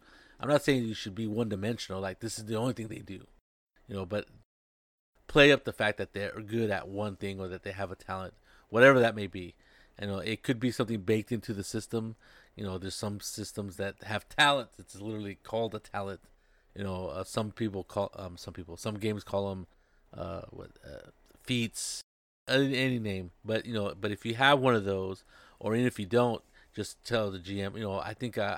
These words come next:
um, I should be good at this because of whatever reason, my background or whatever." And, you know, and I think you play it up every once in a while, you know, like,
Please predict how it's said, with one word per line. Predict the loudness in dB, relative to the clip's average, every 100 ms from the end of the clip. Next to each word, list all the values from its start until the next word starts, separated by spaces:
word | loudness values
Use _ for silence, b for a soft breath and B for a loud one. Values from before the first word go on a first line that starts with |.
| -6 -8
um, | -12 -20 _ B B -16 -12
I | -10
should | -8 -6
be | -4
good | -4
at | -4 -4
this | -6 -8
because | -14 -10
of | -10 -10
whatever | -4 -2 -2 -4
reason, | -8 -10 -12 -12
my | -10
background | -6 -8 -8 -10 -10 -12 -18 b b b
or | -8 -4
whatever." | -2 -2 -4 -10 b b b
And, | -2 0 4
you |
know, | 4 2
and | 2 0
I |
think | 2 -2 -6 _ -14
you | -4
play | 6 8
it | 8
up | 6
every | 0 0
once | -4 -8
in | -10
a |
while, | -8 -10
you | -10
know, | -10
like, | -10